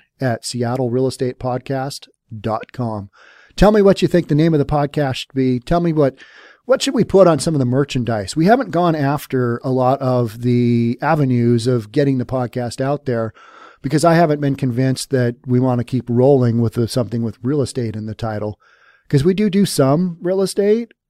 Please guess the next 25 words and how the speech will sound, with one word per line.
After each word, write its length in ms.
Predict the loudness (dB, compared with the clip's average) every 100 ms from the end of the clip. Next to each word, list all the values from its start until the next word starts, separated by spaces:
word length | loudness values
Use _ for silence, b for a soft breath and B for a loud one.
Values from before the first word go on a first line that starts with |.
| _ _
but 360 | 0 2 2 0
a 80 | 0
lot 260 | 4 4
of 100 | 4
it 140 | 2 2
is 540 | 4 4 4 2 -2 b b b b _
topics 540 | -2 0 0 0 0
that 120 | -2 -2
af-, 200 | -6 -4
impact 480 | -2 2 0 0 -2
real 220 | 0 0
estate 480 | 0 0 0 0 _ _ _ _ _ _ _
that 280 | 0 0 -4 _ _ -14
normal 480 | 0 2 4 4 4
real 160 | 2
estate 280 | 2 -2 -6
guys 280 | -4 -6 -6
don't 300 | -8 -8 -8
touch 340 | -8 -8 -10 -6
'cause 280 | -6 -6 B B B B B B B -2 0
they 80 | 0
don't 160 | 0 -4
have 160 | -6
any 100 | -8
balls. 420 | -6 -6 -6 -10